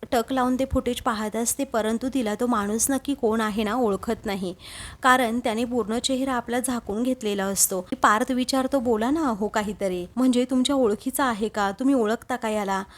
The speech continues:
काव्य म्हणते, "नाही हो, त्या दिवशी आला तेव्हा सुद्धा त्याचा चेहरा असाच झाकलेला होता आणि आता फुटेजमध्ये सुद्धा असाच आहे. पण मला काय वाटतं ना पार्थ, म्हणजे शेजारी देशमुख काकांच्या इथे जी चोरी झाली ना,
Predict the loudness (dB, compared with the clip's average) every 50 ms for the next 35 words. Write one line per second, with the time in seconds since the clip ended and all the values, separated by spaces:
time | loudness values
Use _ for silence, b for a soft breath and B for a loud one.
0 | B B B -2 0 0 2 4 4 4 4 2 2 2 2 2 2 2 0 0
1 | 0 2 2 4 4 2 0 0 -2 -4 -4 -2 -2 -2 -2 -2 -2 -2 -2 -2
2 | -2 -2 -2 -2 -2 -2 -2 -2 -4 -6 -8 -6 -4 -2 -2 0 -2 -2 -2 -2
3 | -2 -2 -2 0 0 0 0 0 0 0 0 0 0 0 0 -2 -2 -4 -4 -4
4 | -4 -6 -4 -2 -2 -2 -2 -2 -2 -2 -2 -2 -4 B B B B B B -2
5 | 0 2 2 2 2 0 -2 -4 -2 -2 -2 -2 -2 -2 0 0 0 2 2 0
6 | 0 0 -2 0 0 0 0 0 0 -2 -2 -2 -2 -4 -4 -4 -4 -6 -6 -8
7 | -8 B B B B B B -2 2 4 4 4 4 2 0 -2 -2 0 0 0
8 | 0 -2 -4 -6 -4 -4 -4 -4 -4 -4 -4 -2 -4 -4 -8 B B B B B
9 | B -2 2 2 4 4 4 2 2 0 0 0 0 0 2 0 0 0 0 -2
10 | -2 -2 -2 -2 -2 -4 -4 -4 -4 -6 -6 -6 -6 -4 -2 -2 -4 -2 -2 -2
11 | -2 -2 -2 -2 0 0 0 0 -2 -2 -2 0 0 0 0 -2 -2 -2 -2